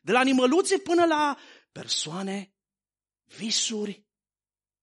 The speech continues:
tot felul de, de, de scopuri pe care le stabilim în viață. Nu pot, nu pot să mă concentrez așa cum ar trebui pe relația mea cu Dumnezeu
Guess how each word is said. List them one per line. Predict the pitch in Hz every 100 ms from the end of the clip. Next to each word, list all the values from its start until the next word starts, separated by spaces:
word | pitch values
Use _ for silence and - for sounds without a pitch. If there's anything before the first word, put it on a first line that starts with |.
| _ _
tot | - -
felul | 247 233
de, | 208 190 - - _ 180 175
de, | 180 170 -
de | 175
scopuri | 190 - - 277 311 294
pe | 240
care | 240 247
le | 247
stabilim | 226 247 208 240 254
în | 226
viață. | 233 240 240
Nu | 254 339
pot, | - 359 403 392 - - -
nu | 240 330
pot | - 320 392
să | 381
mă | 359
concentrez | 269 311 285 285 277 330
așa | 311 285
cum | 302 311
ar | 302
trebui | 311 262 247 320
pe | 320
relația | 285 262 302 311
mea | 311 311
cu | 302
Dumnezeu | 285 294 277 311